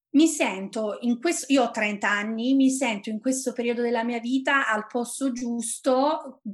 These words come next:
esattamente dove vorrei essere, con il lavoro nel giornalismo di moda, un mio progetto personale, varie collaborazioni attive, ehm, di consulenza per i brand di moda, eccetera,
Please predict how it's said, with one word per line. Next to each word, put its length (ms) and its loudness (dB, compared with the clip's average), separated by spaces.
esattamente 640 0
dove 160 2
vorrei 360 -4
essere, 600 -4
con 180 -6
il 120 -6
lavoro 460 -2
nel 160 -10
giornalismo 600 -8
di 80 -2
moda, 560 2
un 100 -2
mio 160 0
progetto 540 -6
personale, 960 -2
varie 420 0
collaborazioni 880 -4
attive, 720 -4
ehm, 1000 -8
di 140 -8
consulenza 840 -4
per 160 -8
i 100 -8
brand 380 -2
di 160 -6
moda, 320 -4
eccetera, 680 0